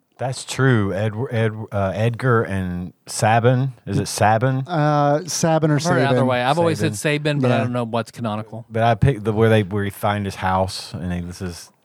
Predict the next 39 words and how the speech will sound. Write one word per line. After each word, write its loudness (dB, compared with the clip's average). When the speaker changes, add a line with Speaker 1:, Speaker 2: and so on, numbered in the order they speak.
Speaker 3:
Yep. -2
Speaker 1:
This -8
is -6
his 2
Speaker 3:
He 0
Speaker 1:
stuff. 2
Speaker 3:
was 2
here. 2
Speaker 1:
He 2
Speaker 3:
This 0
Speaker 1:
was -2
Speaker 3:
is, -8
Speaker 1:
here. -2
Speaker 3:
this 0
is -2
his -4
Speaker 1:
Yeah. -2
Speaker 3:
favorite -2
flower. 0
Speaker 1:
Yeah. -8
Speaker 2:
And 2
it, 0
they, 0
they 0
take -2
that, 2
like, 0
th-, -6
and 2
I 4
love 2
it 2
because 2
it's -8
like, 0
they'll 0
take -2
that, 0
like, -2